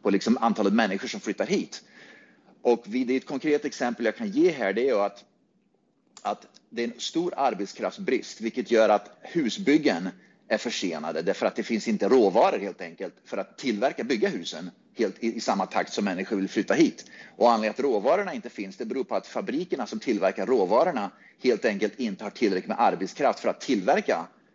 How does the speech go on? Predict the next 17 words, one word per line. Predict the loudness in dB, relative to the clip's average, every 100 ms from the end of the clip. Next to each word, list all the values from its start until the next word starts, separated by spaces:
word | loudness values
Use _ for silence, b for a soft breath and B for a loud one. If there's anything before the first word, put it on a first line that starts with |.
| _ 0
råvarorna | 2 2 0 -2 -6
som | -8
behövs. | -6 -4 -6 -8 -14 B B B B -2
Och | -2 2 2
om | 4 2
de | 2
lyckas | 2 0 -2
tillverka | -2 -2 0 2 2 2
vår-, | 2 2
råvarorna | 0 -2 2 2 0 -4
så | -8
finns | -6 -6 -4
det |
inte | -6 -8
tillräckligt | -2 0 2 2
många | 0 2 2
lastbilschaufförer | 2 0 -4 -4 -2 0 4 6 4 2